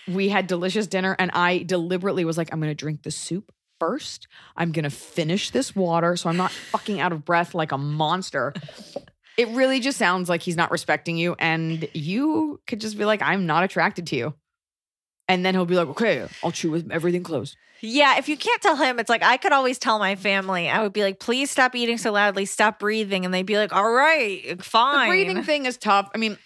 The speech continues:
Speaker 1: like, I can never breathe out of my nose. And so it's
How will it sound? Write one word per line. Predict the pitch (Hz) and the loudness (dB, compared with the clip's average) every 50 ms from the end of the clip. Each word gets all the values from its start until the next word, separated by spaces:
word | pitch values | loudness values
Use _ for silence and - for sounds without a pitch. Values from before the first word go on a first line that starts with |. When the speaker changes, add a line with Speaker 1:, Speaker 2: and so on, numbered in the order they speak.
| _ - - | _ -8 -2
Speaker 1:
like, | 202 208 202 - - | -2 -2 -2 0 0
I | 190 240 | 0 0
can | 226 254 226 | 0 -2 2
never | 185 175 175 190 175 | 2 2 2 2 0
breathe | 180 180 165 | 2 2 2
out | 165 165 165 | 2 2 2
of | 156 | 2
my | 151 143 | 0 0
nose. | 143 143 139 143 151 147 147 | 0 2 2 2 0 -2 -4
And | 160 156 | -6 -4
so | - 165 156 147 147 143 - - - | 0 2 2 2 2 0 -4 -10 -16
it's | - - - - - - - | -12 -10 -8 -8 -8 -10 -12